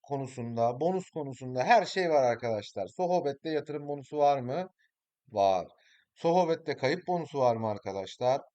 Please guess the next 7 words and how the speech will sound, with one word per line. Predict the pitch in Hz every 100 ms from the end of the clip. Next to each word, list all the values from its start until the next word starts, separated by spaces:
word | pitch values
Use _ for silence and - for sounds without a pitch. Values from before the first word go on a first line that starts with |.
| _ _ -
Var. | 107 101 101 - _ _ _
Sohbet'te | _ 151 180 196 190 170 156
deneme | 151 165 196
bonusu | 180 160 131
var | 135 123
mı? | 113 120 156 _
Var. | 110 104